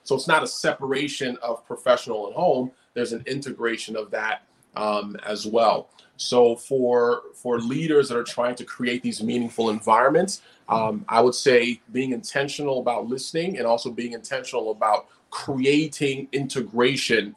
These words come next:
and an environment where folks don't feel like they have to necessarily separate what they're doing, um, outside of the office is what they're doing inside of the office. How do they leverage those skills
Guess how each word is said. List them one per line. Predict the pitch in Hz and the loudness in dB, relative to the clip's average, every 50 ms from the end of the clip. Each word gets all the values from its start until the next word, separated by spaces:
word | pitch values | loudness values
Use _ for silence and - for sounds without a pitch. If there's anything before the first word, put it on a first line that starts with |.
| _ _ _ _ _ | _ _ _ _ _
and | - 110 | -2 0
an | 113 113 | 0 0
environment | 113 113 104 113 117 123 127 127 123 117 117 | -2 -2 2 4 4 6 6 4 2 2 2
where | 117 117 117 | 0 0 0
folks | - - - 127 123 123 - - | -2 -4 0 0 0 0 0 -2
don't | 131 123 117 - | -2 -2 -2 -2
feel | - 117 | -2 -2
like | 107 - | -2 -2
they | 107 | -4
have | - - 110 110 113 - | -6 -4 -4 -4 -6 -8
to | 110 | -6
necessarily | 110 113 113 - 110 - - - 127 120 117 110 110 113 117 - _ _ _ | -6 -6 -6 -6 -8 -8 -2 2 2 4 4 4 2 -2 -4 -8 _ _ _
separate | - - - - - 160 151 - - 139 131 123 117 117 110 | -8 -6 -4 2 2 4 2 2 2 0 0 0 0 -2 -2
what | 120 120 117 | -4 -6 -4
they're | 120 113 | -6 -8
doing, | 107 101 117 117 113 113 117 113 110 107 - _ _ _ _ _ - | -6 -4 -2 -2 0 0 -2 -4 -6 -10 -18 _ _ _ _ _ -6
um, | 110 117 117 120 117 110 110 - - - | -4 -4 -4 -4 -4 -6 -8 -8 -6 -4
outside | 110 117 113 - - 123 117 117 | -4 -2 -2 0 2 4 4 4
of | 120 110 | 4 2
the | 117 117 | 0 -2
office | 117 107 104 104 104 - - 117 107 - | -2 0 0 0 -2 -4 -6 -8 -8 -8
is | 104 95 107 | -10 -6 -6
what | 110 107 110 | -4 -4 -4
they're | 107 | -4
doing | 101 110 107 104 101 | -4 -4 -4 -4 -4
inside | 113 127 135 - 120 107 | -4 -6 -4 -2 -2 -2
of | 107 104 | -2 -2
the | 104 | -2
office. | 101 101 - - 104 95 - | -2 -4 -4 -4 -6 -6 -6
How | - 117 117 120 | -2 0 0 2
do | 123 123 | 2 2
they | 120 117 117 113 110 - _ | 2 2 2 0 -2 -6 _
leverage | 107 110 117 139 139 123 123 117 113 | -4 0 2 2 2 2 0 -4 -2
those | - 113 110 - | -2 -2 -2 -2
skills | - - - 147 135 127 117 107 104 104 - | -4 0 2 4 4 6 4 4 0 -2 -6